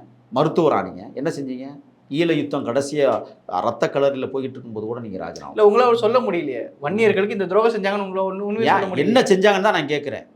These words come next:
Speaker 1: துரோகம் இருக்கட்டுங்க, என்ன நல்லது செஞ்சாங்க? நல்லது செய்யாம இருக்கிறதே துரோகம் தானே.
Speaker 2: அந்த மக்களுக்கான குரல் எழுப்புவது, அந்த மக்களுக்கான பிரச்சனை வரும்போது குரல் எழுப்புவது பண்ணிட்டு
Speaker 1: யாரு,
Speaker 2: தானே இருக்காங்க.
Speaker 1: யார் எழுப்புனாங்க?
Speaker 2: அவங்க ஆளுங்கட்சியா இல்லையேங்க.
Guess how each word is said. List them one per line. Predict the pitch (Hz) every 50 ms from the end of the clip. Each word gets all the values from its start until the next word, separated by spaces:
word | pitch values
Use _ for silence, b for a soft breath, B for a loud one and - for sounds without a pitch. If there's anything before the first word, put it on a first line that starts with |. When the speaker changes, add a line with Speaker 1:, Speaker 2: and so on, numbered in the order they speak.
| _ _ _ _ _ _ _ _ _ _ _ _ _ _ _ _ _ _ _ _ _ -
Speaker 1:
துரோகம் | 151 185 226 233 196 220 185
இருக்கட்டுங்க, | - - 202 - 110 98 104 123 151 - - - - _ _ -
என்ன | 117 135 185 220 202
நல்லது | 170 160 175 175 160 - -
செஞ்சாங்க? | 147 131 120 107 92 92
நல்லது | 98 123 147 180 220 208 208
செய்யாம | - - 160 160 185 208 208 208
இருக்கிறதே | 180 - 156 170 175 175 170
துரோகம் | - - 151 147 - - - 107
தானே. | 92 80 76 - - b b b b b
Speaker 2:
அந்த | 147 143 139
மக்களுக்கான | 143 135 139 - 202 202 202 202 190 208 220 214
குரல் | 208 196 208 202 202
எழுப்புவது, | 190 185 175 175 170 170 170 170 160 196
அந்த | 196 190 185
மக்களுக்கான | 180 175 170 - 202 196 202 190 180 175
பிரச்சனை | 175 175 175 180 202 208 196
வரும்போது | 185 175 175 202 202
குரல் | 202 202 208 208 196
எழுப்புவது | 196 202 190 190 202 196 202
பண்ணிட்டு | 196 156 123 143 185
Speaker 1:
யாரு, | 190 220
Speaker 2:
தானே | 220 214
இருக்காங்க. | - - 185 165 143
Speaker 1:
யார் | 180 190 165 147
எழுப்புனாங்க? | 123 107 - 90 82 78 - - _ -
Speaker 2:
அவங்க | 175 214 262 226
ஆளுங்கட்சியா | 220 269 302 294 277 285 254 - 233 269 247
இல்லையேங்க. | 226 202 185 165 143 135 131